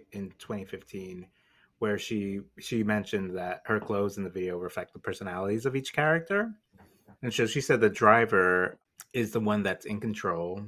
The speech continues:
She's the responsible one, which makes sense. The spunky character she refers to as a quirkster was the one wearing the yellow sweater,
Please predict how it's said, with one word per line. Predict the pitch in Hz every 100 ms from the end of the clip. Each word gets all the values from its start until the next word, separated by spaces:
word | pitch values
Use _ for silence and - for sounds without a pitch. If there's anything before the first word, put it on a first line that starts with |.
| 104
She's | 110 -
the | 104
responsible | 92 - 87 92 - 85 85
one, | 82 82 143 156 _
which | - 233
makes | 156 -
sense. | 175 - 147 - - - - _
The | 127
spunky | - - 156 160 160
character | - 113 113 110 - 98 98 107 - - _ _
she | - - 113
refers | 107 - 104 101 98 - - -
to | 110 101 90
as | 90
a | 95 90 87 - _ _ _ _
quirkster | - 143 - - 151 160 190
was | 151 107 90
the | 107
one | 98 98 95 95 - _ 101 -
wearing | 110 95 92
the | 87
yellow | 90 113 104 95
sweater, | - - 85 87 156 160